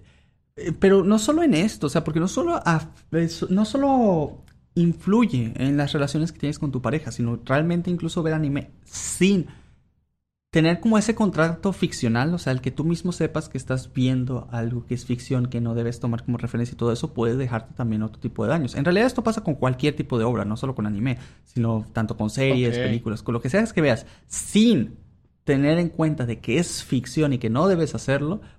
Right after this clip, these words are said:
Speaker 1: puede pasarte factura. No sé si conocieron a, a estas personas que de hecho le, de hecho le di un, un, le hice un video hace tiempo, que tienen el síndrome de octavo grado,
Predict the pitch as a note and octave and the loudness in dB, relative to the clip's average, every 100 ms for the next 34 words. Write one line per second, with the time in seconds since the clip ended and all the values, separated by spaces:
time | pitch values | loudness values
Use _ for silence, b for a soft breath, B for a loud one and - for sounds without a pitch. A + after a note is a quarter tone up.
0 | _ B2+ B2+ B2+ B2+ A#2+ G#2+ G#2+ A2 G#2 | _ 2 2 2 -2 -2 -4 -4 -6 -6
1 | C#3+ A2+ A2 A2 - C#3 A#2+ A#2 B2+ C3 | -2 0 -2 -4 -6 -4 -4 -2 -2 -2
2 | A#2+ A2 - A#2 A#2 D3 A#2+ C3+ D#3 - | -2 -4 -4 -4 -4 -4 -4 -2 -2 -2
3 | B2+ - C3+ B2+ B2 B2 B2+ D3+ A#2+ A#2+ | -4 -4 -2 0 0 0 -2 -2 0 0
4 | B2 A#2+ A#2+ - A#2+ A2+ A#2 A#2+ D3 B2+ | 0 0 -2 -4 -4 -2 -2 -2 -2 -2
5 | B2 C3 A#2 A2 F3 - B B B _ | -2 -4 -4 -2 -2 -6 B B B _
6 | C3 B2+ B2+ B2+ B2+ C#3 C3 A#2 A2+ A2+ | 0 0 2 0 2 0 0 0 -2 -2
7 | C#3+ C#3 D3 B2+ A2+ - B2 B2 A#2+ B2 | 0 0 2 2 0 0 2 2 4 2
8 | G2+ | 0